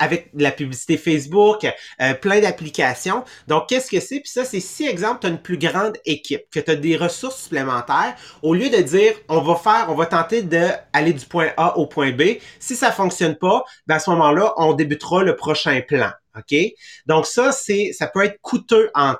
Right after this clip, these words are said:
temps, mais si t'as les ressources, qu'est-ce qui peut être intéressant, c'est de mener de front le plan A et le plan B. Donc, qu'est-ce que ça fait ? C'est que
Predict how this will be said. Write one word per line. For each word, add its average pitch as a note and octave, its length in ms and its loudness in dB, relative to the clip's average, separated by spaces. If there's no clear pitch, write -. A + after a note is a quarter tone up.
temps, C#3 240 -2
mais D3+ 140 -2
si C#4+ 320 -10
t'as G#3+ 160 2
les F3 160 4
ressources, D3+ 640 -2
qu'est-ce A#3 220 0
qui - 100 -16
peut A#3 100 0
être A#3 140 0
intéressant, D#3+ 500 -2
c'est F#3+ 180 -2
de D3+ 160 2
mener A3+ 500 2
de F3 140 4
front - 580 -2
le E3+ 340 4
plan D3+ 400 2
A E3 300 2
et B3+ 160 4
le C4 180 4
plan A#3 320 2
B. F#3 100 -2
Donc, D#3 200 0
qu'est-ce A#3 200 2
que G#3+ 80 2
ça D#3+ 160 -2
fait ? A3 220 0
C'est G3+ 180 -4
que F#3 240 0